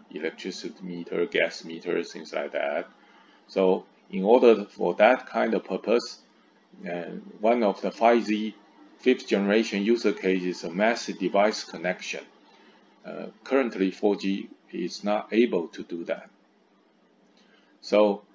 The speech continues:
I O T devices, uh, will be using light spectrum and unlicensed spectrum, or even the lora unlicensed spectrum, uh, to solve the I O T devices problem. Uh,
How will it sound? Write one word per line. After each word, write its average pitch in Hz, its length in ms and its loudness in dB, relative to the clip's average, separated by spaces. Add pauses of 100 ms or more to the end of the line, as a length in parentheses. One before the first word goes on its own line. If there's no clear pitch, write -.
I 110 120 8
O 139 100 10
T 131 140 4
devices, 110 720 4 (400)
uh, 90 300 -2 (100)
will 101 240 -2
be 90 360 -2 (420)
using 95 480 -4
light 117 280 4
spectrum 123 680 -2
and 101 180 -6
unlicensed 107 640 -4
spectrum, 113 560 -2 (120)
or 101 120 -2
even 98 320 0
the 87 200 0 (520)
lora 104 580 6 (360)
unlicensed 104 580 -4
spectrum, 90 580 -4 (560)
uh, 85 480 -6
to 92 160 -6
solve 107 400 2
the 90 100 -2
I 101 160 -2
O 98 100 2
T 98 260 -6
devices 90 600 -4
problem. 82 540 -8 (500)
Uh, 85 220 -10